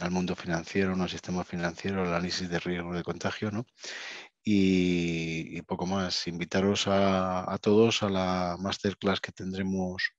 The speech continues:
mañana con el título, eh, Modern Data Warehouse in the area, in the Big Data area. Entonces, eh, Maxi, muchísimas gracias.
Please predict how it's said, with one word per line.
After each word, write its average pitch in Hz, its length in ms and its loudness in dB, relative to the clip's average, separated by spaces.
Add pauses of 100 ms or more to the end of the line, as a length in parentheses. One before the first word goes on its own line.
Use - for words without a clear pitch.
(520)
mañana 104 640 2 (880)
con 90 200 -6
el 87 140 -6
título, 104 880 6
eh, 92 460 0
Modern 101 360 4
Data 95 240 0
Warehouse 110 800 0
in 90 120 -8
the 90 80 -2
area, 92 840 0
in 87 80 -14
the 85 120 -6
Big 87 200 -6
Data 85 300 -2
area. 80 260 -4 (840)
Entonces, 87 1120 -4
eh, 85 540 -6
Maxi, 92 400 -2
muchísimas 87 560 -4
gracias. 82 560 -8